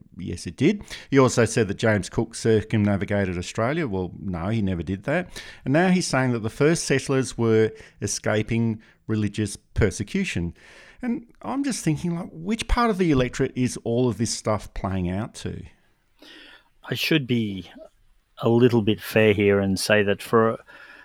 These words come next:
Speaker 2: the type of education Morrison would have received, the belief was is that Australia never had slavery, and it was never an officially sanctioned thing in Australia. Britain had, uh, abolished slavery in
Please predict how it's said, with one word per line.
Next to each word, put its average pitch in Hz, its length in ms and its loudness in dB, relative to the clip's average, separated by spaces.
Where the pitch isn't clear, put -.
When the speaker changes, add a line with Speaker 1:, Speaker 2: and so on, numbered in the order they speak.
Speaker 2:
the 156 120 -2
type 151 300 2
of 127 160 4
education 113 720 2
Morrison 110 720 2
would 113 160 2
have 98 140 -2
received, 101 760 2
the 139 140 4
belief 127 500 4
was 117 400 4
is 110 160 -4
that 104 160 0
Australia 104 720 2
never 113 300 4
had 101 200 2
slavery, 101 600 2
and 131 160 4
it 131 140 2
was 147 260 2
never 151 280 6
an 127 360 6
officially 113 640 2
sanctioned 110 800 2
thing 113 240 4
in 110 140 6
Australia. 107 580 4
Britain 117 460 4
had, 101 360 2
uh, 113 200 4
abolished 107 580 2
slavery 101 540 4
in 98 360 0